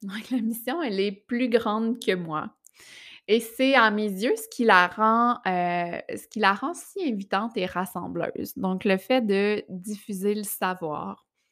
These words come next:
pour contribuer au bien-être familial et au plein épanouissement de chacun.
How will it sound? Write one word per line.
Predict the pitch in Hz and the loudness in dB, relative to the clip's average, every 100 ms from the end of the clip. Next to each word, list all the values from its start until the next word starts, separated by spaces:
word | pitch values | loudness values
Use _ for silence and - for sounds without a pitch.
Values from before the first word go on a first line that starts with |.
| - _ _ _ | -20 _ _ _
pour | - 294 294 | -6 -6 -2
contribuer | 226 190 202 180 185 202 | -4 -4 -6 -4 -2 -2
au | 190 | -4
bien-être | 170 180 180 185 196 | -4 -6 -4 -4 -6
familial | - 196 185 175 165 143 160 196 - _ | -2 0 0 -4 -6 -6 -6 -8 -12 _
et | 214 208 | -2 0
au | 208 202 _ | -2 -6 _
plein | 285 311 349 | -4 -2 0
épanouissement | 247 254 190 185 180 - 196 196 - - | -2 -2 -2 -2 -6 -8 -4 -4 -6 -10
de | 175 196 | -4 -2
chacun. | - 202 190 - | -2 -8 -10 -14